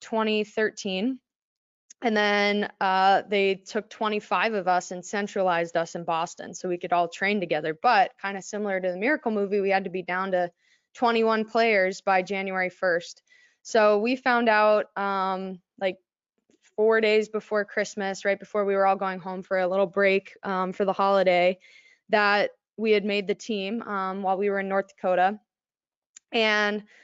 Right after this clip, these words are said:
yeah, it was, it was, it was very emotional. I mean, I remember going back into my room and, uh, unfortunately, my roommate on that trip was one of the ones who got cut. So she got moved to a different room. So I had this room by myself to just, like,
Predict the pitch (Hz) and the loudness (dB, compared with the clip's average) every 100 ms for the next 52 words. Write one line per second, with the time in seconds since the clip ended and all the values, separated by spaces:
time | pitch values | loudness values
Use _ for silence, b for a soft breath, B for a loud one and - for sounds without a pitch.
0 | b b b b _ _ _ _ _ 269 | b b b b _ _ _ _ _ 2
1 | 285 240 - 269 320 240 - 247 277 233 | 4 4 2 0 -2 -6 -2 0 0 -4
2 | - - - 247 269 220 220 226 247 220 | -12 -12 -2 0 0 -2 0 2 2 0
3 | 180 185 202 190 190 196 196 202 196 214 | -6 -8 -8 -6 -6 -4 -4 -4 -4 -4
4 | 220 202 202 190 196 202 190 180 185 196 | -4 -4 -2 -2 -2 -6 -6 -6 -4 -4
5 | 190 185 180 - _ - - _ 226 220 | -6 -8 -12 -18 _ -12 -12 _ -4 -4
6 | - 285 294 - 247 208 214 202 190 208 | 0 0 0 -2 -4 -2 -2 -2 0 0
7 | 214 202 190 190 185 - - 208 202 190 | 0 0 0 -2 -4 -6 -2 0 0 -4
8 | 180 196 190 185 185 185 196 170 - - | -4 -4 -2 -2 -4 -4 -2 0 -2 0
9 | 185 - - 185 - 208 196 196 190 - | 0 0 -6 -6 -4 0 0 -2 -6 -6
10 | 196 196 - 123 190 190 - 196 190 208 | -4 -2 -4 -8 -8 -6 0 0 2 0
11 | 196 190 - _ 190 208 208 180 185 190 | 0 -4 -8 _ -6 -4 -4 -2 -2 -2
12 | 180 180 - 190 170 - 180 190 180 - | -4 -4 0 2 0 -4 -8 -6 -6 -2
13 | 170 | -2